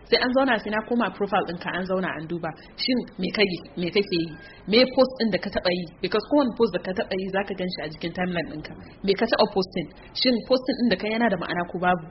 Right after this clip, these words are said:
Shin kana magana da hankali ko kuma kana magana da ilimi ko kuma a'a yarinta ce ta cika kanka? Tunda akwai wanda za ka gani babba ne amma yaro ne. Akwai wanda gani, za ka gani yaro ne amma babba ne. So, idan ka zauna, dole sai ka zauna ka bi a hankali, ka tattace da sauransu.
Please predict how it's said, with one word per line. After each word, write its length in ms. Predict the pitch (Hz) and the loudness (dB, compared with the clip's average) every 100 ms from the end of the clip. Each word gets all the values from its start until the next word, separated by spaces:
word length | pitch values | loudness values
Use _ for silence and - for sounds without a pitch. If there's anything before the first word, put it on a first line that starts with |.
| - - | -18 -6
Shin 220 | - 240 | -2 2
kana 160 | 262 262 | 4 4
magana 320 | 196 202 233 | 2 2 2
da 120 | 185 | 2
hankali 360 | 175 226 220 202 | 0 -2 -2 0
ko 120 | 202 | 0
kuma 160 | 208 202 | -2 0
kana 220 | 233 233 | 2 2
magana 300 | 196 175 196 | 2 0 -2
da 100 | 180 | -2
ilimi 260 | - 202 185 | -4 -4 -2
ko 120 | 208 | -2
kuma 160 | 202 170 | -2 -2
a'a 240 | 202 180 | 0 0
yarinta 420 | 175 165 170 185 | 0 -2 -6 -6
ce 140 | 185 190 | -4 -4
ta 120 | 185 | -6
cika 240 | 165 - 165 | -10 -8 -8
kanka? 320 | 165 160 160 - - - - - | -6 -8 -8 -12 -18 -18 -18 -4
Tunda 280 | - 294 - | 4 6 4
akwai 260 | 190 233 | 2 2
wanda 220 | 285 330 208 - | 2 2 0 -4
za 200 | 190 208 | -2 2
ka 140 | 233 214 | 2 0
gani 240 | 170 165 - - | -4 -8 -12 -4
babba 280 | 170 196 254 | 0 4 4
ne 100 | 277 | 4
amma 200 | 175 175 | 2 -2
yaro 360 | 175 180 175 156 | 0 0 0 -4
ne. 100 | 160 - - - | -12 -16 -20 -6
Akwai 200 | 185 208 | 0 4
wanda 180 | 269 277 | 6 6
gani, 180 | 214 202 | 4 0
za 160 | 170 214 | 0 0
ka 120 | 190 | 0
gani 200 | 175 170 | -6 -2
yaro 260 | 175 226 214 | 4 6 6
ne 120 | 185 | 2
amma 180 | 170 180 | -2 -4
babba 280 | 180 170 165 | -4 -4 -6
ne. 120 | 160 156 - - - - | -8 -12 -20 -20 -20 -16
So, 180 | - 269 | 2 4
idan 280 | - 214 285 | 4 2 0
ka 80 | 277 | 2
zauna, 240 | 294 277 | 2 2
dole 160 | 214 269 | 2 2
sai 200 | 254 220 | 0 0
ka 100 | 220 | 0
zauna 240 | 226 233 | 2 0
ka 160 | 185 196 | 0 0
bi 80 | 196 | 2
a 160 | 190 | 2
hankali, 320 | 180 208 208 185 | 0 -4 -4 -2
ka 160 | 190 | 0
tattace 500 | 190 208 208 185 185 196 | 0 -2 -2 -2 0 -2
da 80 | 175 | 0
sauransu. 440 | 180 180 190 | -2 -2 -4